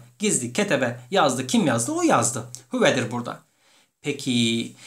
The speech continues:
buradaki ketebadaki şu elif nedir değerli arkadaşlar? Hah, işte buradaki elif zamirdir. Peki bu zamirin cümledeki yeri nedir diye sorarsam faildir. Peki fail hocam merfu olmaz mı? Elbette bildin, merfu olur.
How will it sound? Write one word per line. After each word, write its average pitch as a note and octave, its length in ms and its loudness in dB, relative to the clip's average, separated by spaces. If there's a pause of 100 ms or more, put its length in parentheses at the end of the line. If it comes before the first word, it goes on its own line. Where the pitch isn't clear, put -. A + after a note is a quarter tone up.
(340)
buradaki G3 720 4 (280)
ketebadaki G3+ 1500 4
şu - 220 0
elif - 680 0
nedir A3 280 4
değerli C3 240 2
arkadaşlar? B2+ 640 0 (200)
Hah, - 140 -8 (140)
işte C#3 300 -2
buradaki D3+ 400 -2
elif D#3+ 360 -2
zamirdir. - 800 -2 (800)
Peki F3 340 2
bu B3 100 4
zamirin G#3 540 4
cümledeki F3 520 2
yeri G#3+ 200 4
nedir D3 280 2
diye C3 140 2
sorarsam C#3 680 0
faildir. C3 920 0 (580)
Peki E3 200 -2
fail G#3 400 6
hocam G#3+ 320 4
merfu G3+ 420 4
olmaz G3+ 320 4
mı? A#3 320 2
Elbette C#3 540 0
bildin, D3 440 2
merfu B2 400 2
olur. A2+ 380 -2